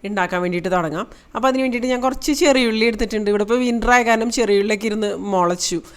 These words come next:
ഇനി കറിവേപ്പില, പച്ചമുളക്, ഇഞ്ചിയൊക്കെ എടുത്തിട്ടുണ്ട്. ഇഞ്ചിയും അതുപോലെ പച്ചമുളകൊക്കെ നമ്മുടെ ടേസ്റ്റിനനുസരിച്ച് തന്നെ എടുക്കാം കേട്ടോ. അപ്പോൾ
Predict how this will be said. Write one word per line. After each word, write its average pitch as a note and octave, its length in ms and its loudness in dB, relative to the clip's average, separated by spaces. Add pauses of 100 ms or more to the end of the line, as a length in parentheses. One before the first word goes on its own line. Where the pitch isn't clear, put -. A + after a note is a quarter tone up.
(260)
ഇനി G#3+ 360 -2
കറിവേപ്പില, G3 720 0 (140)
പച്ചമുളക്, F#3 840 0
ഇഞ്ചിയൊക്കെ G3 600 -2
എടുത്തിട്ടുണ്ട്. F3 480 -4
ഇഞ്ചിയും G3+ 720 -6 (260)
അതുപോലെ G#3 600 0 (420)
പച്ചമുളകൊക്കെ A3 760 -2
നമ്മുടെ G#3+ 320 -6
ടേസ്റ്റിനനുസരിച്ച് G#3 640 -2
തന്നെ G3 120 -2
എടുക്കാം F3 300 -2
കേട്ടോ. D#3 200 -4 (380)
അപ്പോൾ G#3 120 -4